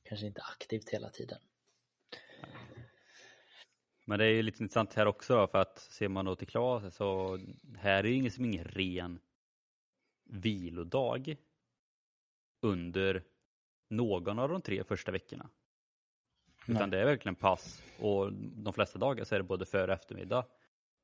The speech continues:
Speaker 2: Men återigen så är det med Tove där då, liksom att, ja, men,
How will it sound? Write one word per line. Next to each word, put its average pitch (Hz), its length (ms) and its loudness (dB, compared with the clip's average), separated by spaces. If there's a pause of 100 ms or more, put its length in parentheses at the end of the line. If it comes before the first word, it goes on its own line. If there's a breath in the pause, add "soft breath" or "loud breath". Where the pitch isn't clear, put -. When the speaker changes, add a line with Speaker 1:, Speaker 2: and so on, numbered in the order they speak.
(180)
Speaker 2:
Men 117 200 2
återigen 101 320 2
så - 100 -2
är - 20 2
det 98 60 0
med 92 140 -4
Tove 98 340 -2
där 113 180 4
då, 98 100 -4
liksom 101 280 -10
att, 98 240 -6
ja, 110 80 -4
men, 98 180 -6